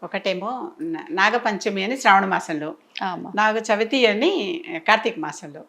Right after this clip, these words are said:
Speaker 1: ఈ
Speaker 2: మ్మ్.
Speaker 1: రెండు పండుగలు విశేషంగా నాగుల కోసమనే చేస్తాం.
Speaker 2: మ్మ్.
Speaker 1: నాగులు మనకి ఆరోగ్యదాతలే కాకుండా, ఆ,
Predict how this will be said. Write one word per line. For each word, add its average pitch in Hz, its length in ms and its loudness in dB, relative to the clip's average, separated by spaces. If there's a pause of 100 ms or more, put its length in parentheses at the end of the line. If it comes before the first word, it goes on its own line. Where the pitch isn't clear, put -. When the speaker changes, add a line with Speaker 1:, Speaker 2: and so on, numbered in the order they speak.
(160)
Speaker 1:
ఈ 220 100 6
Speaker 2:
మ్మ్. 196 100 2
Speaker 1:
రెండు 233 180 -2
పండుగలు 220 400 -2
విశేషంగా 226 540 -4
నాగుల 226 400 2
కోసమనే 214 560 0
చేస్తాం. 170 280 -4 (200)
Speaker 2:
మ్మ్. 190 220 -2 (380)
Speaker 1:
నాగులు 240 680 2
మనకి 180 360 -4
ఆరోగ్యదాతలే 196 840 0
కాకుండా, 208 600 0 (500)
ఆ, 165 240 -12